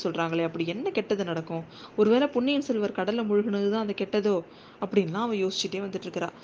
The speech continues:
இந்த மாதிரி யோசிச்சு யோசிச்சு அப்படியே தூங்கிடுறா அவ. வானதி கண்ணு முழிச்சு பார்க்கறப்போ நல்லா பொழுது விடிஞ்சிருச்சு. இளைய பிராட்டி முழிச்சிட்டு தான் இருந்தாங்க.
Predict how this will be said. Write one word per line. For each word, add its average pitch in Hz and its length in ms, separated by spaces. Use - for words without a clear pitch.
இந்த 247 140
மாதிரி 233 360
யோசிச்சு 214 240
யோசிச்சு 196 340
அப்படியே 202 300
தூங்கிடுறா 196 520
அவ. 170 120
வானதி 302 320
கண்ணு 214 220
முழிச்சு 262 280
பார்க்கறப்போ 175 380
நல்லா 196 320
பொழுது 190 320
விடிஞ்சிருச்சு. 170 460
இளைய 277 260
பிராட்டி 220 260
முழிச்சிட்டு 202 340
தான் 185 180
இருந்தாங்க. 170 300